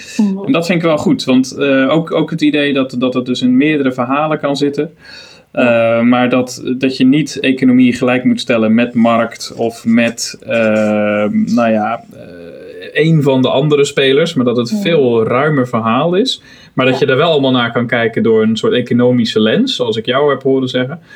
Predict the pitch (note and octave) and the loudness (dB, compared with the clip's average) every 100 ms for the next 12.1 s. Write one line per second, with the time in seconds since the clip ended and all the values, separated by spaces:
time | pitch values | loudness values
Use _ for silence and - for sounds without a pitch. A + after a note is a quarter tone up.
0 | - A#3+ A#3 D#3+ G2 A2+ A#2 E3 D#3+ D3 | -4 0 0 0 -2 -2 0 -2 0 0
1 | C#3+ C#3+ C#3 C3+ C3 B2+ B2 A#2+ A#2+ A#2+ | 2 4 4 2 2 2 2 0 0 0
2 | A#2 A#2 - G2 - - - _ _ _ | -2 -2 -2 -2 -2 -4 -14 _ _ _
3 | _ E3 F#3+ F3 F3 D3 G2+ - - C3+ | _ -6 -4 0 2 2 0 -4 -8 -8
4 | - E3 E3+ E3 D#3 A2+ F#2+ - _ - | -4 -2 -2 0 0 2 0 -6 _ -8
5 | - - - - _ B3+ F#4+ A4 G#4+ F#4 | -4 -4 -6 -14 _ 0 2 2 2 0
6 | C#4 G3 - C#4+ B3+ - C#4+ D#4+ D#4+ D#4 | 2 0 0 0 0 0 2 0 0 0
7 | E4 C4 - A#3+ B3+ B3+ - A#3+ A#3+ A3 | 0 0 0 0 0 0 0 0 0 0
8 | G#3+ G#3 - G#3+ G#3+ G#3+ G#3 G#3 - A3+ | 0 0 0 -2 0 0 0 -2 0 0
9 | B3 G#3+ - F#3+ - G3 G3+ G3+ B3+ B3 | 2 0 0 -2 -2 0 2 2 2 2
10 | C#4 C4 A#3+ A3+ G#3+ A3+ C4+ B3+ A#3 G3+ | 2 4 4 2 2 2 2 0 0 0
11 | F#3+ F3+ A3+ A#3 C4+ C#4 A#3 G#3+ A#3 A#3 | 2 0 0 0 0 0 0 0 2 2